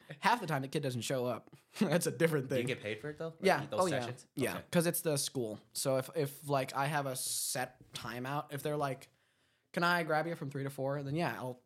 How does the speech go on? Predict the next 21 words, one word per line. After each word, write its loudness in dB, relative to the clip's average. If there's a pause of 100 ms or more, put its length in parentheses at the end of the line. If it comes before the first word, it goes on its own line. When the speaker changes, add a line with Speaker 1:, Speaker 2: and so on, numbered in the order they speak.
Speaker 1:
clock -4
it -2
in -8
three, -8
Speaker 2:
Yeah. -8
Speaker 1:
clock -10
out -10
at -16
four, -14 (200)
you -8
know? -8
Speaker 2:
Mm-hmm. -16
Now, 0 (320)
being -2
a -4
teacher, -4 (1400)
are 2
there 2
times -2
where -2
you're, 0